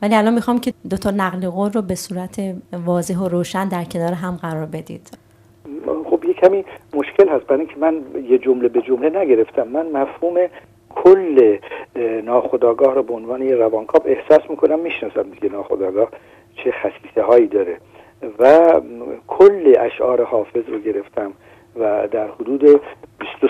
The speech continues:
Speaker 2: سه چهار مورد گذاشتم و مثلاً دل و رابطهٔ رنجیدگی و مهربانی، به ویژه در رابطه با افراد دیگر. اینکه مثلاً، اه، ناخودآگاه اینو بگیریم،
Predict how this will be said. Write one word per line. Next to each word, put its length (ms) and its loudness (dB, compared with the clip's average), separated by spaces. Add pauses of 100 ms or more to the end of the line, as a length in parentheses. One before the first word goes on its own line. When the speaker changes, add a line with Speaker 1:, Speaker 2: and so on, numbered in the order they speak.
Speaker 2:
سه 60 4
چهار 480 4
مورد 440 6
گذاشتم 640 0 (140)
و 180 2 (600)
مثلاً 400 4 (560)
دل 220 6
و 40 8
رابطهٔ 640 6
رنجیدگی 680 0
و 100 8
مهربانی، 600 2 (1000)
به 100 6
ویژه 220 4
در 180 6
رابطه 320 2
با 120 4
افراد 340 2
دیگر. 360 -12
اینکه 340 -2 (760)
مثلاً، 460 4 (380)
اه، 360 -8
ناخودآگاه 840 2
اینو 160 -10
بگیریم، 360 -8